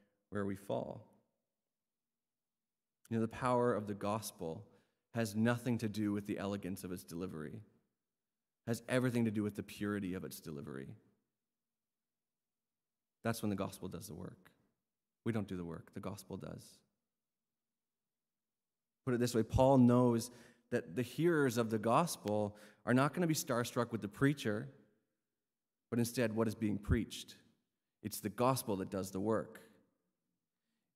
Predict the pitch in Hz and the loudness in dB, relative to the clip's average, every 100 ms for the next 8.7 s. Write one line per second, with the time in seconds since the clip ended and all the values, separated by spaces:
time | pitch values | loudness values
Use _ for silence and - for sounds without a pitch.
0 | - 120 - 113 117 147 160 117 107 101 | -2 -2 2 4 8 8 8 6 2 -2
1 | - 139 143 110 98 - - - - 117 | 2 4 4 2 0 -4 -10 -14 0 0
2 | 113 120 143 147 123 107 101 - 85 90 | 4 4 4 2 0 0 0 -4 -6 -4
3 | 107 123 - - _ _ - 117 139 160 | -4 -4 -10 -16 _ _ -2 6 6 6
4 | 127 98 95 90 117 135 - - - 131 | 2 0 -2 0 -2 -4 -12 -18 2 4
5 | 131 151 165 151 - 101 - - 90 - | 4 4 4 4 0 -6 -6 -6 -8 -4
6 | 104 113 131 - - _ _ _ _ _ | -4 -4 -6 -10 -18 _ _ _ _ _
7 | _ _ _ _ _ _ _ _ _ 117 | _ _ _ _ _ _ _ _ _ 0
8 | 107 110 98 104 120 101 - | 2 0 0 0 0 0 -4